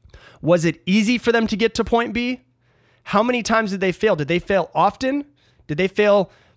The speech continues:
big? What was it? So you have to ask yourself these questions.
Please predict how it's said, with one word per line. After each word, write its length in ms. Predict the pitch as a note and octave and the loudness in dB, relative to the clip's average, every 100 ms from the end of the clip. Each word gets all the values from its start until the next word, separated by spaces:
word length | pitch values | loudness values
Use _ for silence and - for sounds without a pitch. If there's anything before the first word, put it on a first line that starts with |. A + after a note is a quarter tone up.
| D3 | -6
big? 420 | C#3 G#3 B3+ C4+ C#4 _ _ _ _ _ _ _ _ _ _ _ _ _ _ | 2 4 4 0 -6 _ _ _ _ _ _ _ _ _ _ _ _ _ _
What 180 | G3 A3+ | 0 2
was 240 | A#3 A3 | 2 2
it? 140 | F3 | -4
So 100 | - | -2
you 80 | G#3+ | 2
have 140 | B3+ - | 2 0
to 100 | - | -2
ask 240 | A3+ - | -2 -2
yourself 300 | G#3+ A3+ G#3+ | -2 -2 -2
these 160 | - - | -6 -2
questions. 600 | C4 D4+ - - - | -2 -2 -6 -12 -18